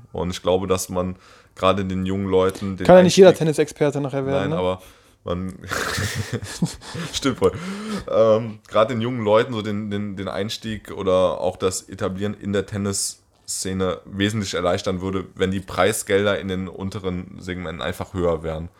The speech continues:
Speaker 2: Absolut.
Speaker 1: Und ich glaube, dass auch ein Federer oder ein Djokovic sich nicht beschweren würden, wenn der Turniersieg für Wimbledon mit hunderttausend Dollar oder mit, äh, äh, hunderttausend Pfund weniger dotiert wäre.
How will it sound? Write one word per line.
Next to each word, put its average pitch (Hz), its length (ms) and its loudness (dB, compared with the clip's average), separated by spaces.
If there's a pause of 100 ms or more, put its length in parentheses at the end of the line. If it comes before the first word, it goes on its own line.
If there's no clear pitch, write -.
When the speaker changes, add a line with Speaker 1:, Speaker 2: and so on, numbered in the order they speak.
(140)
Speaker 2:
Absolut. 139 360 -2
Speaker 1:
Und 98 80 2
ich 90 120 -2
glaube, 95 280 6
dass 92 220 0
auch 90 260 -2
ein 92 180 -4 (340)
Federer 98 360 0
oder 95 160 4
ein 87 120 -4
Djokovic 92 480 -6 (200)
sich 92 220 -6
nicht 101 180 -4
beschweren 95 440 2
würden, 95 320 2
wenn 92 360 -2
der 92 160 -2
Turniersieg 92 500 -2
für 92 180 0
Wimbledon 92 380 2
mit 92 180 -2
hunderttausend 92 640 0
Dollar 92 220 4
oder 90 140 2
mit, 90 240 -4
äh, 87 580 0
äh, 87 80 -4
hunderttausend 92 520 0
Pfund 90 220 -2
weniger 90 300 0
dotiert 80 400 -8
wäre. 82 260 -8